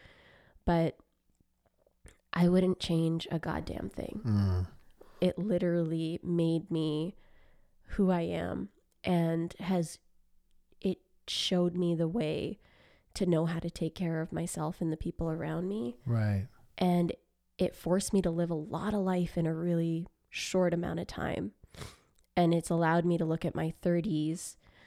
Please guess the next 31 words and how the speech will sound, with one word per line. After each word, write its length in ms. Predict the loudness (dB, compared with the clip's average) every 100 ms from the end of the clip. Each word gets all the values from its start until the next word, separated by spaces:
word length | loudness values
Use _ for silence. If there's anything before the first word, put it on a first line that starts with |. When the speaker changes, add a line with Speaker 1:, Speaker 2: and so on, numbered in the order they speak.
| _ -2
Speaker 1:
with 180 | -2 0
a 40 |
maturity 560 | -2 -2 0 2 2 2
and 80 | 0
awareness 800 | 0 -2 -2 -2 -4 -6 -10 -12 _ _ _ -8
that 300 | -4 -4 -4 _ _ _
without 580 | -4 -4 -2 0 0 2
those 240 | 2 2
lows, 540 | 0 0 0 -2 -6 -14 _ _ _
like, 160 | -4 0
I 80 | 0
wouldn't 420 | 2 2 2 0
be 140 | -6
who 120 | -2 -2
I 100 | -2
am 300 | -4 -6 -6
right 200 | -8 -8
now. 300 | -8 -8 -10
Speaker 2:
Right. 460 | -6 -4 -4 -4 -6 -12 -20 -20 _ _ -20 -20 -20 -20 -20 -6
Speaker 1:
Yeah. 180 | -4 -2
Speaker 2:
Mm. 320 | -2 -2 -6 -10 -18 -20 -4
I 60 | 0
like 240 | 0 0
that. 160 | -2 -4
So 120 | 0
maybe 180 | 2 2
it's, 180 | 0 -4 -6
it's 140 | -2
not 180 | -2 -2
necessarily 560 | -4 -4 -4 -2 -2
that 300 | -2 -4 -8